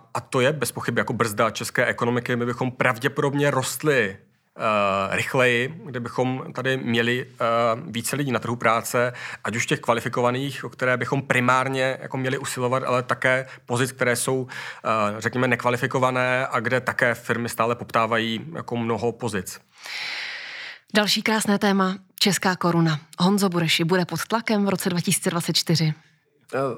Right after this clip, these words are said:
Speaker 3: za mě nás nečeká nějak dramatický rok pro korunu, i když to jsme si mysleli tedy i o tom předešlém a, eh, trochu jsme se mýlili. Nicméně já si myslím, že zpočátku budeme pod nějakým lehkým tlakem. Úrokové sazby v Česku půjdou dolů, to se koruně úplně líbit nemusí, ale pak tam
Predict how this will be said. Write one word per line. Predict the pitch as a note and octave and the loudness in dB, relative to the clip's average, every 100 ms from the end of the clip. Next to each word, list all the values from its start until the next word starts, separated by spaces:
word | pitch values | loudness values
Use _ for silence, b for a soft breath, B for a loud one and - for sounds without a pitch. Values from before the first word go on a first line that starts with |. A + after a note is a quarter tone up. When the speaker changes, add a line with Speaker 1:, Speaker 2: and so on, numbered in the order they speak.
| C#3 C3 A2 G#2 G#2 | -8 -8 -6 -6 0
Speaker 3:
za | A#2+ | 0
mě | C3 C#3+ D3+ D3+ D3 | 0 0 4 4 4
nás | C#3 C#3 C#3 C3+ | 2 2 2 0
nečeká | D3 D#3 C#3+ D3+ | -4 -2 0 0
nějak | D3+ C#3+ B2 | 2 2 2
dramatický | B2 B2+ B2+ C#3+ - - C#3+ | 0 2 0 0 -6 -2 0
rok | B2 - | 0 0
pro | C3 | -2
korunu, | B2+ C3 B2 A#2+ | 0 2 2 2
i | B2+ | 0
když | A#2+ A#2 | -2 -4
to | B2+ | -4
jsme | - C3 | -2 -2
si | - | -2
mysleli | B2+ B2 B2+ B2+ | -4 -2 0 0
tedy | B2+ B2+ | 2 0
i | B2+ B2+ | 0 -2
o | A#2+ | -2
tom | C3+ | -2
předešlém | C3 C3 B2 - B2 G#2 G2+ | -2 0 0 0 2 2 0
a, | - A2 B B B B B - | 0 0 B B B B B 2
eh, | A#2+ A#2 A2 | 4 4 4
trochu | - - B2+ | 0 -8 -6
jsme | C3 B2 | -4 -2
se | D#3 | 0
mýlili. | C#3 C3+ C3 B2+ B2 A#2+ | 0 2 4 4 4 2
Nicméně | A#2+ A#2 - C3+ C3+ C#3 C3+ B2+ A2+ | 0 -4 -2 0 2 2 2 0 -2
já | B2 B2 | 2 2
si | - | 0
myslím, | C#3 B2+ D3+ C#3+ | -2 -2 -2 0
že | C#3 C#3+ | 2 2
zpočátku | - C3+ C3 B2+ B2+ D3+ | 2 -4 0 -2 -2 -6
budeme | B2+ C3 C#3 | -2 0 0
pod | C#3 B2 | -2 -4
nějakým | C3 B2+ B2+ C#3+ B2 | 0 -2 -2 -4 0
lehkým | A2+ - C#3+ B2+ | -2 -2 -6 -2
tlakem. | A#2+ - A#2+ A#2 | -2 2 0 2
Úrokové | A2+ A2+ B2 A#2+ | -2 0 0 0
sazby | - A2 A#2 | 0 -4 -4
v | - | -4
Česku | A#2 - B2+ | -8 -8 -8
půjdou | A2 A#2+ A#2+ B2 | -6 -4 -2 0
dolů, | A2 A2 A#2+ A#2+ | 2 2 2 -2
to | A#2 | -6
se | - C3 | -6 -6
koruně | B2+ A#2+ A#2+ | -4 -2 0
úplně | A#2+ A#2 B2 A#2 | -2 -2 -2 0
líbit | A#2 A#2 C3 | 0 -2 -2
nemusí, | A#2 A2 A2+ - - A#2 A#2 | -2 -2 -2 -4 -4 -4 -2
ale | G#2 A#2+ | 0 0
pak | A#2 A#2+ - | 0 -2 0
tam | C3 B2 | 0 0